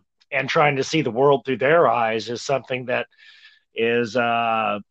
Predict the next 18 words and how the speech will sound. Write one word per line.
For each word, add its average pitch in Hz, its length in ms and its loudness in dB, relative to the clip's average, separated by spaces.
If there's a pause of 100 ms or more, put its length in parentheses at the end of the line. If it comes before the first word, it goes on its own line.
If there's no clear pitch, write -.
(400)
helpful, 160 680 4
and, 123 560 2
uh, 113 500 2
the 113 120 -6
fact 143 300 2
that 127 80 2
we're 120 160 -2
socially 135 520 0
aware 123 380 2
enough 120 360 -2
that 117 200 -8
we're 123 180 -4
able 120 280 -4
to 123 160 -20
talk 135 300 0
about 123 280 0
it 117 120 -6
without 120 420 -2